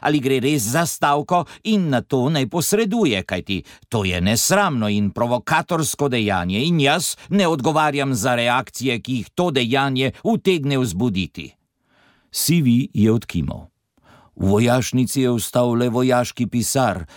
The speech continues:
Marešalo in vsi njegovi ljudje so na posestvu Peščevje,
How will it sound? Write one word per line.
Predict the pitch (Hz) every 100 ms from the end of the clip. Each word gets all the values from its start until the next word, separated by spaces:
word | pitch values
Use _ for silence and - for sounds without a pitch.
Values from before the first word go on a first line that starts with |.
| - -
Marešalo | 131 139 131 123 - 139 151 139
in | 117 110
vsi | 110 - 160
njegovi | 135 120 123 117
ljudje | 107 107 95 131 156
so | - 127
na | 127
posestvu | 101 127 - 143 120 - 123
Peščevje, | - 135 127 - 147 143 127 135